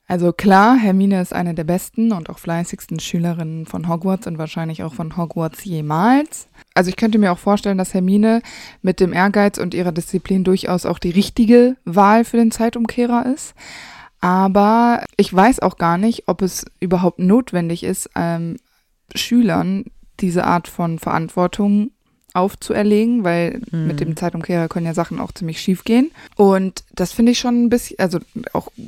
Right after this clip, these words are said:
Speaker 1: gewaltig schief gehen. Und das finde ich schon
Speaker 2: Ja.
Speaker 1: relativ gefährlich, muss ich sagen. Dann, was ist, wenn es jemand mitbekommt? Ist es unfair anderen gegenüber, ähm, die eben nicht dieses, diese ganzen Kurse belegen können, eben weil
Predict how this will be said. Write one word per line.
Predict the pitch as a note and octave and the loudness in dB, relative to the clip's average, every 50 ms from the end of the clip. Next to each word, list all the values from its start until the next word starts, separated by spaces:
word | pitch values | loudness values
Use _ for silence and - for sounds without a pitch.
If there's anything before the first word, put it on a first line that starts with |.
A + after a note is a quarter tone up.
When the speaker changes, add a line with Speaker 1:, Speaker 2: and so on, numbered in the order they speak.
| - G#3 D#3 D#3+ E3 - | -16 -16 -14 -14 -10 -2
Speaker 1:
gewaltig | - - E3 E3+ D#3+ E3 F3 - G#3 - | 2 4 6 6 6 4 4 2 0 0
schief | - - A#3 A#3 A3+ - | 0 2 4 4 2 2
gehen. | - A#3+ A#3+ B3+ C4 | 0 2 2 2 2
Und | A#3 F#3 E3+ | 0 -2 -4
das | E3+ E3+ F3 - - | -6 -6 -6 -8 -12
finde | - - A3+ G#3+ | -6 -4 -2 -2
ich | G3 | -2
schon | - - G3 F#3 | -2 -4 -2 0
Speaker 2:
Ja. | D3+ | 0
Speaker 1:
relativ | F#3+ F3 E3+ E3 - - - - | 0 0 0 -2 -4 -10 -18 -16
gefährlich, | - - - - - E3+ E3+ F#3 G#3 A#3 A#3+ | -18 -18 -8 -4 0 2 2 2 2 0 -2
muss | - C4+ C4+ C#4 | -2 -2 -2 -2
ich | C4 - | -4 -6
sagen. | - - B3+ B3+ C4 - D4 D4 - - - - - - - - - | -4 -4 -4 -2 -4 -6 -8 -10 -10 -14 -18 -16 -16 -18 -18 -6 0
Dann, | - F#3 F#3 F#3+ G#3 G3+ - _ - | 2 2 2 2 0 -2 -4 _ -2
was | F#3 F3+ F#3 - | 0 0 0 0
ist, | F#3 F3+ - - | -4 -6 -4 -4
wenn | E3+ E3+ | -4 -4
es | F3 - - | -4 -6 -6
jemand | E3+ D#3+ D#3+ D3+ D#3 - | -6 -4 -4 -4 -4 -4
mitbekommt? | F#3 F#3 - - A3+ - - - A#3 A#3+ B3+ B3+ B3+ - - - - - - - | -4 -4 -2 -2 -4 -2 0 0 0 2 2 0 -2 -4 -12 -18 -20 -20 -14 -8
Ist | - F3+ E3 | -6 -6 -4
es | F3 D#3+ - | -4 -6 -4
unfair | - F#3+ F#3 F3 - - F3 E3 - | -2 -2 -2 -2 0 0 0 0 0
anderen | - F3 F#3+ G#3+ A#3+ A3 A#3+ A#3+ A#3+ A3 | 0 2 4 4 6 6 6 4 4 4
gegenüber, | - A#3+ A#3+ A#3+ A#3+ A3+ A#3+ B3 A3+ B3+ B3+ C4+ D4 D4 - - - - - - - - - _ _ _ _ _ _ - | 4 4 4 4 4 2 2 2 2 2 2 2 0 -2 -6 -16 -20 -20 -20 -20 -20 -20 -20 _ _ _ _ _ _ -4
ähm, | E3+ F3 F3 F3 F3 F3 | -4 -2 -2 -4 -4 -4
die | D#3+ F#3 F3+ - - | -4 -2 -2 0 2
eben | F#3+ E3 F3 | 2 2 4
nicht | F3 G3+ B3 - - - | 6 6 6 4 2 0
dieses, | B3 A#3+ G#3+ A#3+ A3+ - - - - - - - - - - _ - - - - _ - | 2 2 2 2 0 -2 -4 -10 -10 -12 -14 -14 -16 -16 -18 _ -20 -20 -20 -20 _ -16
diese | A3 G#3+ - - A3 G#3+ G#3 A3 | -16 -10 -2 0 2 4 4 4
ganzen | G#3+ A3 A3 A3+ - A#3+ A3 | 4 4 2 2 2 2 2
Kurse | - - A#3 A3+ A3+ A#3 A3+ | 4 6 8 8 8 8 6
belegen | G3 A3 G#3+ A3+ A#3+ A#3+ A#3 | 6 6 6 6 6 4 2
können, | A3 - A#3 A#3+ A#3+ A#3 G#3+ - | 0 0 -2 0 0 0 0 -2
eben | - F3 E3 E3+ E3 | -4 -6 -4 -4 0
weil | D#3+ E3 D#3+ D#3+ E3 E3 D#3+ E3 | 0 2 2 2 2 0 0 -2